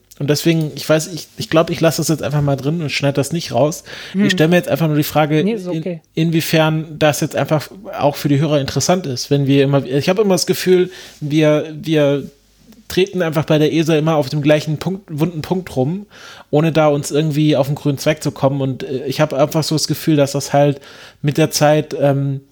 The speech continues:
Speaker 1: klar, es ist immer ein relevantes Thema, dass es halt frustrierend ist, wenn die esa offensichtlich, ähm, Fehler macht und die nicht zugeben will.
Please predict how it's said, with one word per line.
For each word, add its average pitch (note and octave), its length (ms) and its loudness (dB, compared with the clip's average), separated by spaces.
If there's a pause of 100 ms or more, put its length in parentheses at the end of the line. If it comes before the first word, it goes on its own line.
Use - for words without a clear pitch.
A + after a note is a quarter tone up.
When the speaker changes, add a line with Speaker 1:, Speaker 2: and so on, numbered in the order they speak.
(600)
Speaker 1:
klar, D#3 220 4
es D3+ 100 -4
ist C3+ 100 -4
immer D3+ 140 2
ein C#3+ 80 2
relevantes C#3 480 2
Thema, E3+ 360 2
dass C#3 220 0
es C3+ 160 -4
halt C#3 160 2
frustrierend D#3 500 0
ist, C#3+ 180 -4
wenn C#3 120 2
die C3 180 2
esa C#3+ 180 4
offensichtlich, C#3 800 -2
ähm, C3+ 280 0
Fehler D#3+ 300 2
macht D#3 260 -2
und C3+ 180 -4 (160)
die C#3 160 4
nicht C3+ 220 -2
zugeben C#3 400 0
will. D3+ 240 2